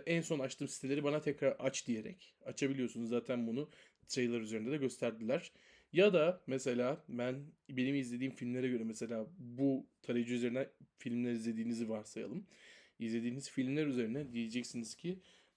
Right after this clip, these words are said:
ben şöyle şöyle filmler izledim ki demenize bile gerek yok. İzlediğim filmlere göre bana film öner, aç diyeceksiniz hatta. Ajan modunu açarak pat diye açacaksınız. Burada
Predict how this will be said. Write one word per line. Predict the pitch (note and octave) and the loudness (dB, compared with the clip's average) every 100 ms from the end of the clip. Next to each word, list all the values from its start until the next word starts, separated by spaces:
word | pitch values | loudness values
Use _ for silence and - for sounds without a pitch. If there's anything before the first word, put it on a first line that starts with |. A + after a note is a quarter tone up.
| - | -2
ben | B2 C3 | -2 -2
şöyle | - A#2+ | -4 -4
şöyle | A#2+ A#2 | -2 -4
filmler | A#2 A#2 B2 | -4 -2 -2
izledim | A2+ G#2+ C3 D#3+ | -2 -6 -10 -10
ki | C3 | -4
demenize | A#2+ C3 D#3 F#3 | 0 0 0 2
bile | D3 | 0
gerek | A2+ - | -2 -8
yok. | - | -10
İzlediğim | B2 C#3 E3 | -4 -2 -2
filmlere | E3 D#3+ E3+ E3+ | -2 -2 0 0
göre | D3+ C3+ C#3 | 0 0 0
bana | C#3 E3+ - _ | -2 -4 -10 _
film | E3 D3+ C3+ | -4 0 0
öner, | A2+ D3 - | 0 -2 -2
aç | C#3 C#3 - | 0 0 -2
diyeceksiniz | A#2+ A2+ G#2+ A2+ A#2+ | -4 -4 -4 -8 -8
hatta. | - - F#3 - - - _ | -4 0 0 -2 -20 -20 _
Ajan | C#3+ C#3 D3 | 2 4 4
modunu | C3+ B2+ C3 | 4 2 2
açarak | B2+ - D#3 - _ | 0 -2 -4 -8 _
pat | D#3+ - - | 0 0 -2
diye | A#2+ | -2
açacaksınız. | C#3 A#2 G#2+ - - - - - - - | -2 -4 -8 -8 -16 -18 -18 -20 -20 -2
Burada | D3 A3 A#3 G3+ A#3+ | 0 6 6 6 2